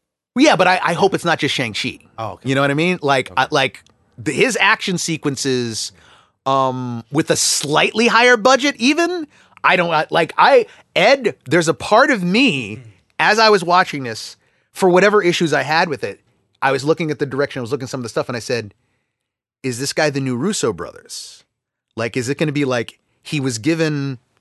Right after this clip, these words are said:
Speaker 1: he was given
Speaker 2: Yeah, yeah,
Speaker 1: Shang-Chi,
Speaker 2: yeah.
Speaker 1: he gets to do Shang-Chi two, and then they're like, 'We're, the next Avenger's coming up.
Speaker 2: Right.
Speaker 1: You wanna do it?'" Okay. I, I don't know, man. I, like, like, he, the costuming, the d-, like, the design, it was real, it was, it,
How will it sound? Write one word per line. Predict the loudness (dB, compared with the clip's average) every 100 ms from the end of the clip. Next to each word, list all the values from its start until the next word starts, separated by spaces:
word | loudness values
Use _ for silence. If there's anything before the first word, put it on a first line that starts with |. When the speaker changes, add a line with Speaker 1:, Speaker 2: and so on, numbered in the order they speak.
| -12
Speaker 1:
he | -10
was | -8 -8
given | -8 -6
Speaker 2:
Yeah, |
yeah, | -6 -2 -2 -2
Speaker 1:
Shang-Chi, | -2
Speaker 2:
yeah. | 0 0 -2 -8 -20
Speaker 1:
he | -10 -4
gets | -4 -4
to | -6
do | -6 -4
Shang-Chi | -4 -6 -4 -8
two, | -4 0 0 0
and | -2
then | -4 -4
they're | -4
like, | -4 -6 -10 _ _ _ _ -20 _ _ _ _ -8
'We're, | -6 -4
the | -6
next | -2 -4 -2
Avenger's | -4 -4 -6
coming | -6 -6
up. | -10 _
Speaker 2:
Right. | _ -12
Speaker 1:
You |
wanna | -10 -4
do | -2
it?'" | -2 _ _ _ _ -16
Okay. | -8 -4 -4 -6 _ -20 -20 _ 0
I, | 0 0
I | 2
don't | 4 4
know, | 4
man. | 4 2 2
I, | 0
like, | 0 0 -2 -2
like, | -4 -4
he, | -4 -6 -6 _ -20 _ -2
the | -2
costuming, | -2 2 4 4 0 0 0 0 -2 -4 -6
the | -6
d-, | -8 -8
like, | -6
the | -6
design, | -8 -4 -4 -2
it | -4
was | -4 -4
real, | -6 -4 -2 -2 -4
it | -2
was, | -2 -2 -8 -8
it, | -8